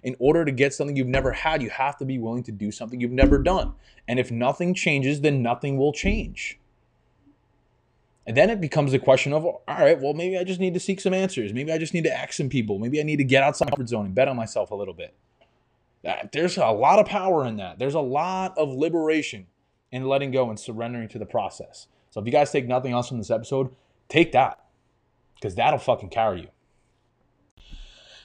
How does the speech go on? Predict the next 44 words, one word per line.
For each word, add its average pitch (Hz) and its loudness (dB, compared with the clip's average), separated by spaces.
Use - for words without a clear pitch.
Um, 143 8
so 151 0
in 190 -4
conclusion 175 -4
with 151 -4
this 143 -6
episode, 139 -4
how 147 -2
to 143 -2
love 131 0
what 127 -4
you 117 -18
see - -16
in 117 -16
the 113 -18
mirror. 123 -8
I 110 -6
feel 131 -6
like 120 -2
I've 113 0
repeated 117 -4
myself 113 -6
probably 117 -2
a 101 -6
good - -10
<laughs> 117 -8
amount 113 -4
of 95 -14
times 110 -6
now. 139 0
Um, 107 2
so 107 -6
just 117 0
make 127 2
sure 123 4
that 101 0
maybe, 196 -4
like, 104 2
re-listen 110 2
to 95 -8
this. 69 -12
You 117 0
know, 110 4
like, 120 2